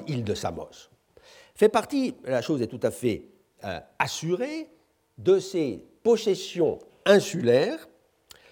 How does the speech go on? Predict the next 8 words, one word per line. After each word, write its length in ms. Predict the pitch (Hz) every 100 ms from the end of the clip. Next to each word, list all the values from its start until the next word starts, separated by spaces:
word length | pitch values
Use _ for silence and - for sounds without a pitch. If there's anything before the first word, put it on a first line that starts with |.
| _ _ -
euh, 460 | 135 131 117 113 80 _ _
qu'Athènes 500 | - 131 - 247 240
put 280 | - - 330
conserver 580 | - 185 131 139 131 233
en 60 | 135
trois 200 | - 117
cent 120 | 110
trente-huit, 400 | - 95 -